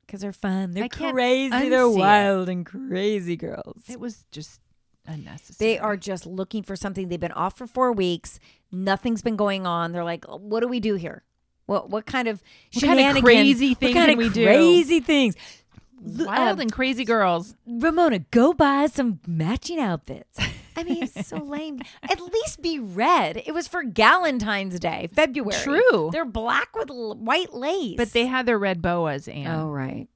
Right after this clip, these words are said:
Speaker 1: Forgot about the
Speaker 2: So they had the
Speaker 1: nice
Speaker 2: pop of,
Speaker 1: boas.
Speaker 2: yeah.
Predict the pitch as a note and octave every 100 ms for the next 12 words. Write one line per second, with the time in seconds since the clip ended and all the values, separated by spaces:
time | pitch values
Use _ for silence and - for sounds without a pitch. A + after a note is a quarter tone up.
0 | _ - E3 E3+ E3 D#3 E3+ E3+ F3+ G3
1 | G#3+ E3+ E3 G3 F3+ E3+ E3 D#3+ - F3
2 | B2 C#3+